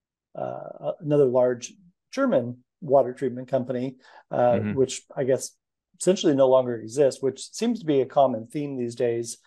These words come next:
Speaker 1: Because if I look what has changed from, let's say, twenty fourteen to today, or let's say twenty twenty pre-pandemic,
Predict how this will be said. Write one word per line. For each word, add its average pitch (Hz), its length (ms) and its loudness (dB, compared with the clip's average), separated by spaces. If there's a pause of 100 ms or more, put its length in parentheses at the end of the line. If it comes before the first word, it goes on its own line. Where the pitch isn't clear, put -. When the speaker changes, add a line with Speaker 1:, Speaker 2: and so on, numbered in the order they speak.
(460)
Speaker 1:
Because 123 200 0
if 127 100 0
I 135 80 8
look 160 320 -2
what 139 380 4
has 131 300 0
changed 143 440 -8
from, 127 280 0
let's 123 180 -4
say, 123 120 -2
twenty 131 280 -6
fourteen 123 500 -6
to 123 160 -2
today, 120 580 0 (380)
or 123 200 4
let's 117 180 -6
say 117 140 -4
twenty 127 280 0
twenty 127 340 -2
pre-pandemic, 120 880 -4